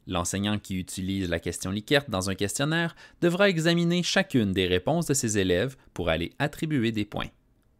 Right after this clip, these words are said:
Toutefois, elle permet d'évaluer plus d'un concept à l'intérieur d'une même question. L'option « Plusieurs réponses possibles »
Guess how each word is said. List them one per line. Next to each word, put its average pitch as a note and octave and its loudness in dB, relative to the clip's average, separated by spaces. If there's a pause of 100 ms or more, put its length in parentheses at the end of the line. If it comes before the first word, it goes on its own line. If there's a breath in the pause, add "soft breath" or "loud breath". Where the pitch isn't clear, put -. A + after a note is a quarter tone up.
Toutefois, F#2+ 0 (460 soft breath)
elle A#2 4
permet A2+ 4
d'évaluer G#2 2
plus F#3 -2
d'un D#3+ 4
concept C3+ 0 (140)
à E2 -6
l'intérieur B2+ 0
d'une D#3 0
même F#2 0
question. - -6 (1500)
L'option « F3+ 0 (100)
Plusieurs D#3+ 4
réponses F2 -2
possibles » E3 0